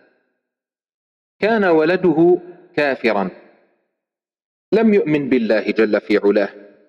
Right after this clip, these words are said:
لم يستجب لدعوة أبيه، رغم أن نوحا عليه السلام قد بين لولده طريق الحق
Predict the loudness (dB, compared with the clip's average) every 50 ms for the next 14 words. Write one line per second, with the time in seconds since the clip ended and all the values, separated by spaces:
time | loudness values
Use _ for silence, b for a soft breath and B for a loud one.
0 | _ _ _ -2 0 0 2 2 2 2 0 -2 -2 -2 -2 0 0 0 -2 -2
1 | -4 -4 -2 -2 -2 -2 0 0 0 0 0 -2 -2 -2 0 0 0 0 0 -2
2 | -4 -10 -18 -20 -20 _ _ _ _ _ _ _ _ _ _ _ _ _ _ _
3 | _ _ _ _ -4 -2 0 0 0 0 -2 0 0 -2 -2 -2 -2 -2 -2 -2
4 | 0 0 0 0 -2 -2 -4 -10 -20 -20 -20 _ _ _ 0 0 0 -2 -2 -4
5 | -4 -2 0 0 -2 -2 -4 -6 -4 -4 -2 0 0 -2 -2 -4 -6 -10 -18 -20
6 | _ _ _ _ _ _ _ _ _ _ _ _ _ _ _ _ _ -6 -4 -2
7 | -2 0 0 0 -2 0 0 -2 -2 0 -2 -4 -6 -8 -16 -20 -20 _ _ _
8 | _ _ -4 0 0 2 2 2 2 0 0 0 0 0 0 0 0 0 0 -2
9 | -6 -12 -10 -6 -4 -2 -2 -2 -2 -4 -6 -6 -4 -4 -6 -6 -6 -2